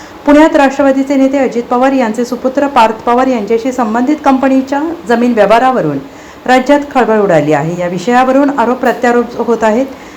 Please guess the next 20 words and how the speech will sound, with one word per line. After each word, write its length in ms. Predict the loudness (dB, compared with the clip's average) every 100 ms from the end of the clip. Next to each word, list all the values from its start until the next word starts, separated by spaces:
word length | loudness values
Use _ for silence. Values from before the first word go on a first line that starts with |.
| -6
आणि 140 | 0 2
याबाबत 400 | 4 2 0 0
सांगली 300 | 0 0 2 2
दौऱ्यावर 400 | 2 2 0 -2 -2
आलेल्या 320 | -2 0 0
पालकमंत्री 560 | 0 -2 -4 -6 -6
चंद्रकांत 420 | -4 -4 -2 -2 -2
पाटील 420 | 0 0 0 -2
यांना 260 | -2 -2
विचारता 500 | -4 -4 -2 -2 0
ते 120 | -2 -2
म्हणाले, 420 | -2 -2 -2 -4 -6 -14 -20 -20 -10 2
हा 100 | 4
मुद्दा 300 | 4 4 2
आता 220 | 2 -2
समोर 300 | -2 -2 0
आलेला 320 | 0 -2 -2
आहे, 200 | -2 -2
नेमके 360 | -2 -2 -2 -2
कागदपत्रांची 760 | 0 0 0 -4 -4 -4 -4